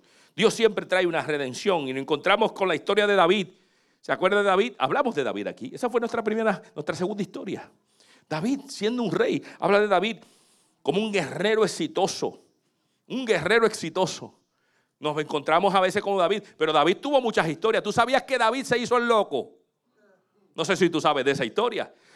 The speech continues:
pero David se hizo el loco. Escúchame, se hizo el loco y aunque suena un poco grotesco, dice la palabra que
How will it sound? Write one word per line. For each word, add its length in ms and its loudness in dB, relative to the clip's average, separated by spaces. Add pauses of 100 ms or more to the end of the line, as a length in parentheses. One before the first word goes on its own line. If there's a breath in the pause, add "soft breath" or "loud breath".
pero 200 4
David 260 0
se 140 0
hizo 240 2
el 160 2
loco. 600 -2 (420)
Escúchame, 400 0
se 140 -2
hizo 160 2
el 80 0
loco 260 2
y 120 0
aunque 260 -2
suena 240 -2
un 160 -6
poco 240 0
grotesco, 480 -4
dice 180 -4
la 100 -4
palabra 320 0
que 220 0